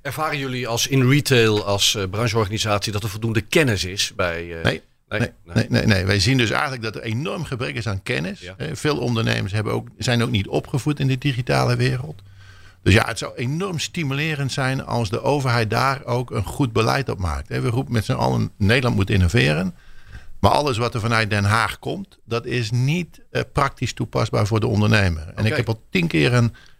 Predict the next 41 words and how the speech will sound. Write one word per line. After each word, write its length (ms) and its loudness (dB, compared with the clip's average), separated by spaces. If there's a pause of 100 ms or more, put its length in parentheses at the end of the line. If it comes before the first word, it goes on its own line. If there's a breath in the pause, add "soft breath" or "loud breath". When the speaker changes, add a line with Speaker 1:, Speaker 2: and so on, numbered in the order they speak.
(120)
Speaker 2:
verteld 320 4
wat 120 2
je 80 4
wel 140 8
zou 140 4
kunnen 220 0
doen, 200 2
Speaker 1:
Ja, 140 2
Speaker 2:
maar 220 0
Speaker 1:
ja. 180 -6
Speaker 2:
het 160 4
landt 220 4
niet. 180 0
Dus 160 0
ik 100 0
moet 160 -2
nog 200 6
een, 140 6
eh, 140 6 (540 loud breath)
een 120 4
goede 240 6
boodschap, 600 4
eh, 160 2
of 80 0
misschien 320 2
een 100 4
goed 160 2
mediavinder, 680 0
Robert, 280 -2
om 120 0
het 100 0
dat 200 0
<laughs> 120 -2
nog 120 4
een 60 2
keer 160 -2
even 120 -6
te 80 -4
vertellen. 440 -4
Speaker 1:
Waarvan 300 -4
akte? 320 -6